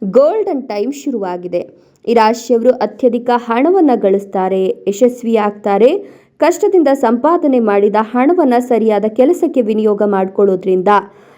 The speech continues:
ಇವರು ಜೀವನದಲ್ಲಿ ಆರ್ಥಿಕ ಸಂಕಷ್ಟವನ್ನ ಎದುರಿಸೋದಿಲ್ಲ. ಇನ್ನು ಈ ರಾಶಿಯವರಿಗೆ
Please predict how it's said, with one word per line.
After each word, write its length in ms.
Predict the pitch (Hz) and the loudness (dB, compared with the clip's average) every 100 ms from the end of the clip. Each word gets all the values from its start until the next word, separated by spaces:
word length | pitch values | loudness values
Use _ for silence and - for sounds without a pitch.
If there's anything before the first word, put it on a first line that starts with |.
| - | -2
ಇವರು 180 | 233 277 | 2 2
ಜೀವನದಲ್ಲಿ 880 | 208 247 277 311 247 240 277 403 - - - | 0 0 2 2 2 2 2 0 -2 -12 0
ಆರ್ಥಿಕ 460 | 254 311 - 294 254 | 0 0 -4 -4 -4
ಸಂಕಷ್ಟವನ್ನ 800 | 254 311 349 403 - 254 214 214 214 | 0 -2 0 -2 -2 -2 0 -2 2
ಎದುರಿಸೋದಿಲ್ಲ. 680 | 208 214 233 208 190 190 185 185 - - - 294 | 2 2 0 0 0 0 0 0 -2 -16 -4 2
ಇನ್ನು 180 | 302 | 4
ಈ 140 | 311 285 | 4 2
ರಾಶಿಯವರಿಗೆ 1000 | 269 277 294 - 349 349 247 294 403 | 2 2 -2 -4 -2 -2 -4 -4 -4